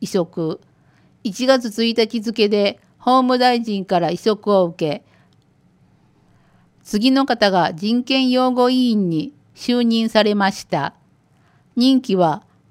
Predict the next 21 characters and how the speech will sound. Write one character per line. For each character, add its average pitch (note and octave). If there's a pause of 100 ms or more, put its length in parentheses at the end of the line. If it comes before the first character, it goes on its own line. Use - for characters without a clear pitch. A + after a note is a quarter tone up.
二 A3
千 B3+
二 A3+
十 A#3
四 F#3
年 F#3 (540)
十 A#3
二 B3
月 B3
三 A#3
十 G3
一 F3+
日 G#3+
ま F#3+
で F3+
の D3
三 A#3
年 A#3+
間 F3
で C3
す。 -